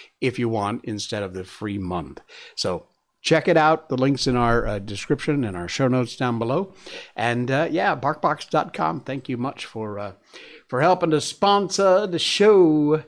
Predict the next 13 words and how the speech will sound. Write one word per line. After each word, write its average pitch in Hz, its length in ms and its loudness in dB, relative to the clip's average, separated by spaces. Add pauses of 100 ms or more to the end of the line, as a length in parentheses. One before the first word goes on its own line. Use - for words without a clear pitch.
(480)
All 175 800 6
right. 160 500 6
Hey, 165 260 2
just, 214 340 0 (180)
we're 170 160 4
not 196 260 2
really 160 300 4
covering 143 460 2
this 151 180 2
tonight, 143 400 0
but 120 120 0
just 147 240 0
to 127 260 0